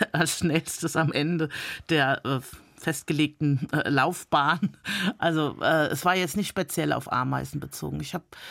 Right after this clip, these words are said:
äh, ich fand eigentlich von immer d-, das interessant, wie sich Tiere verhalten und zu verstehen, wie so ein Verhalten in der Evolution entstanden ist, welche Fitnessvorteile es f-, bringt, ein bestimmtes Verhalten zu zeigen.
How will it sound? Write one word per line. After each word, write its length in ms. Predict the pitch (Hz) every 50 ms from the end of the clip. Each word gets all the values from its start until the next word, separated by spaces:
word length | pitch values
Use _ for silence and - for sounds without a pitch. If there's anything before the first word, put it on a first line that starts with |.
| - - - - - - - -
äh, 180 | - 180 175
ich 140 | - - 160
fand 260 | - - 220 240 -
eigentlich 240 | - - 208 214 175
von 160 | - - 196
immer 360 | - 202 208 202 196 190 170 -
d-, 340 | - - - - - - -
das 220 | - - 170 156
interessant, 580 | - - 170 - - 175 - - 190 214 233 196
wie 60 | 202
sich 180 | 170 175 - -
Tiere 280 | - - 202 180 175
verhalten 840 | - - 175 151 - - 160 160 160 160 156 151 - 123 104 107 107
und 240 | - 131 139 139 139
zu 300 | - - - - - 165
verstehen, 640 | - 170 143 - - - 190 190 226 240 240 214 - - - - - - - - -
wie 80 | 185
so 100 | 160 185
ein 60 | 190
Verhalten 600 | 185 - 180 156 - 165 180 196 208 190 - 202
in 140 | 185 - 180
der 140 | 170 180 165
Evolution 420 | 147 165 175 175 - - 175 180
entstanden 640 | 175 170 160 - - - 156 180 202 190 - - 156
ist, 180 | - - 135 -
welche 200 | 170 147 - 147
Fitnessvorteile 1300 | - - - 240 - - 196 185 160 - - - - 170 165 175 - - - 160 135 143 147 139 - -
es 180 | - 139 - -
f-, 200 | - - - - -
bringt, 340 | - 160 170 180 165 139 -
ein 140 | 127 165 160
bestimmtes 360 | - 139 - 170 135 160 -
Verhalten 520 | - - 131 135 156 156 - - 151 139
zu 160 | - - - -
zeigen. 560 | - - - 117 143 135 92 - - 82 -